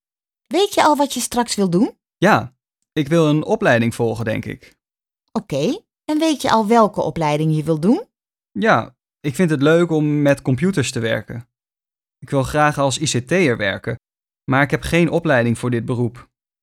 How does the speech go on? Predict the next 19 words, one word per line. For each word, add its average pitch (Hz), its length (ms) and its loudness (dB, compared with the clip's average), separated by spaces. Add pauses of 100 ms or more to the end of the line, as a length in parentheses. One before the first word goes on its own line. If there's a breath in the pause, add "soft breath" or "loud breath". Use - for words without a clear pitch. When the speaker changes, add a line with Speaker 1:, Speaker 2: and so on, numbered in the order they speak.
(120)
Speaker 2:
Ik 127 120 -2
moet 131 160 4
eerst 151 340 0
een 123 80 2
diploma 135 460 4
halen. 110 500 -2 (600)
Speaker 1:
Welke 311 320 2
opleiding 247 480 4
heb 226 160 2
je 214 120 0
vroeger 240 340 0
dan 196 140 0
gedaan? 170 460 -2 (880)
Speaker 2:
Ik 143 180 -2
heb 143 160 0
de 135 180 4
middelbare 143 440 4
school 175 360 0
afgemaakt. 180 720 0